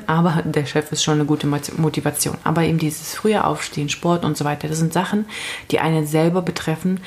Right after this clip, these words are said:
und wo man das gerne mal schleifen lässt. Aber überlegt doch mal, ihr macht das für euch selbst, für euer eigenes persönliches Wohlbefinden. Und man kann sich natürlich was anhören,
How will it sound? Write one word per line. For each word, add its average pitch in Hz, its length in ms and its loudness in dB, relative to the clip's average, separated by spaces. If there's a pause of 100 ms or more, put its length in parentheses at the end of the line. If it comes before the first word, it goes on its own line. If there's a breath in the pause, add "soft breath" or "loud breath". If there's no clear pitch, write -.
(200 loud breath)
und 160 160 2
wo 160 100 4
man 170 180 6
das 156 180 0
gerne 160 240 2
mal 151 160 0
schleifen 147 480 -2
lässt. 143 320 -4
Aber 156 240 0
überlegt 160 480 0
doch 147 100 -4
mal, 147 260 0 (320 loud breath)
ihr 185 240 4
macht 165 380 0
das 165 160 -2
für - 340 -4
euch 160 360 0
selbst, 151 400 -2
für - 240 -8
euer 175 400 4
eigenes 165 580 2
persönliches 156 1040 0
Wohlbefinden. 147 800 0 (600 loud breath)
Und 165 340 4 (880)
man 170 160 4
kann 190 240 2
sich 196 120 0
natürlich 175 300 0
was 160 220 0
anhören, 180 560 2